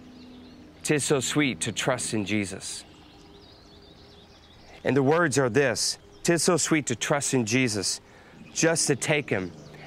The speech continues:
at his word, just to rest upon his promise, and to know, thus saith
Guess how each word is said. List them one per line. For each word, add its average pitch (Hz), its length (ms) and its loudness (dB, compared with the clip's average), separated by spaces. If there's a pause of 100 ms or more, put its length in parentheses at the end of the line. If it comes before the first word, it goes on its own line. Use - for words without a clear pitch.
(140)
at 135 220 0
his 123 260 0
word, 107 440 0 (840)
just 147 500 0
to 160 140 2
rest 143 520 0 (280)
upon 117 640 2 (260)
his 120 300 0
promise, 117 760 -2 (1160)
and 143 300 0
to 147 140 2
know, 131 540 2 (400)
thus 113 240 0
saith 113 640 -2